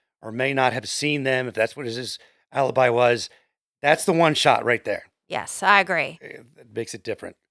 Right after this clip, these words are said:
Speaker 2: Now, this is only twenty-one acres, and I think what the property is, six, was it six?
Speaker 1: Seventeen hundred plus.
Speaker 2: Seventeen hundred plus acres, and the majority of the property is,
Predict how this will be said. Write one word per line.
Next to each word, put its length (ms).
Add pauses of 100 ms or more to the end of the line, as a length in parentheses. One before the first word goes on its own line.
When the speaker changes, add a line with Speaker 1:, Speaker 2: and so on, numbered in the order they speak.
Speaker 2:
Now, 420
this 320
is 60
only 180
twenty-one 460
acres, 500
and 80
I 60
think 180
what 160
the 60
property 340
is, 160 (120)
six, 380
was 140
it 100
six? 160
Speaker 1:
Seventeen 300
hundred 240
plus. 400
Speaker 2:
Seventeen 480
hundred 200
plus 300
acres, 520
and 280
the 80
majority 640
of 60
the 80
property 500
is, 160